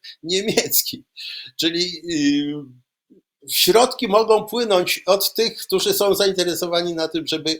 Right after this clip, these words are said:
konkurencji utrudnić życie. Już nie mówię o totalnym wyeliminowaniu, bo ja wierzę, że polscy drzewiarze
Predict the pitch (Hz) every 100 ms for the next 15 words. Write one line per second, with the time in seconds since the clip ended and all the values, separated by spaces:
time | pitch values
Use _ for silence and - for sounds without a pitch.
0 | - - - - 160 - 160 170 165 160
1 | 156 151 190 - 175 - 233 185 190 151
2 | 165 143 127 131 135 135 139 139 127 127
3 | 147 143 180 175 165 160 170 160 160 160
4 | 175 175 156 160 151 165 170 156 151 -
5 | 165 - 160 160 156 156 151 165